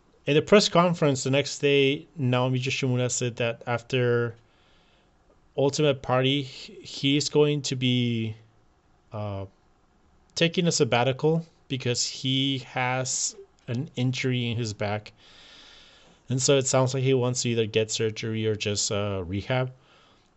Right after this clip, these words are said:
But, like, so he, he told Ueno, like, "I want to disband Nautilus."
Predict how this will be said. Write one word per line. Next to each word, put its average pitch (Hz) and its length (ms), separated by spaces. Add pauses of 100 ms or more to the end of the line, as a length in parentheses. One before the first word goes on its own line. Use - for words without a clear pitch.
(140)
But, 110 440 (720)
like, 131 320
so 127 220
he, 143 160
he 127 220
told 139 360 (360)
Ueno, 120 380
like, 107 200 (300)
"I 113 180
want 117 280
to 120 80
disband 107 580
Nautilus." 135 720